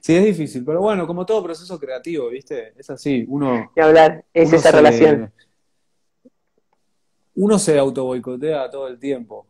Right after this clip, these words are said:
Speaker 1: ¿viste? Sobre todo cuando sos exigente con, con lo que querés que salga después, eh, ¿viste? Como que estás todo el tiempo muy temeroso de, "Ah, ¿esto qué onda?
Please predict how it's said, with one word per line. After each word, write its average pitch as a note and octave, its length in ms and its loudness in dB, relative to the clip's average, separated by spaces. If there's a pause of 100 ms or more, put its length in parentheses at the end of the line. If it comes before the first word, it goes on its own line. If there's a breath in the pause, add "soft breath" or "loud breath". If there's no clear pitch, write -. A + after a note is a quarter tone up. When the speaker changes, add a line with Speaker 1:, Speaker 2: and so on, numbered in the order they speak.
(140)
Speaker 1:
¿viste? B2 540 -6 (280)
Sobre B2 360 -8
todo D#3+ 180 2
cuando B2+ 200 -4
sos C3 340 -10
exigente A#2+ 800 -6 (160)
con, A2+ 340 -8
con A2+ 200 -4
lo A2+ 100 -4
que G#2+ 120 -2
querés A#2 200 0
que A#2 80 -12
salga A#2+ 320 0
después, A#2+ 640 -2 (460)
eh, A2 600 -6
¿viste? A#2 240 0
Como A2+ 240 2
que A2 80 -4
estás A#2+ 200 -8
todo C3 120 0
el A#2+ 80 2
tiempo A#2+ 320 0
muy A2+ 180 -6
temeroso A2+ 640 -4
de, G#2+ 280 -6
"Ah, - 260 -14
¿esto B2+ 460 -8 (100)
qué B2 140 -6
onda? A2 340 -8